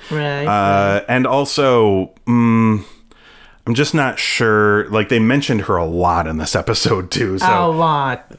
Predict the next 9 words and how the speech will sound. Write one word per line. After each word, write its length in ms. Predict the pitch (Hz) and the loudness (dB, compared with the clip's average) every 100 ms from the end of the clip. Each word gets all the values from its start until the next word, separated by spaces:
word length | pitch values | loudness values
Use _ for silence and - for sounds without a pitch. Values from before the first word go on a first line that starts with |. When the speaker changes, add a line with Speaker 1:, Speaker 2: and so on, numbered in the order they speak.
| - | -10
Speaker 1:
yes. 340 | 156 117 147 | -8 -6 -4
Speaker 2:
that 160 | 208 170 | -2 -2
kind 200 | 147 113 | -4 -4
of 80 | 95 | -2
makes 280 | 98 87 - | -4 -6 -8
me 100 | 87 | -8
think, 400 | - 87 85 - | -4 -6 -6 -6
like, 320 | 90 85 - | -4 -4 -2
"Okay. 800 | 156 151 127 - 78 71 71 | 2 2 0 -4 -6 -8 -10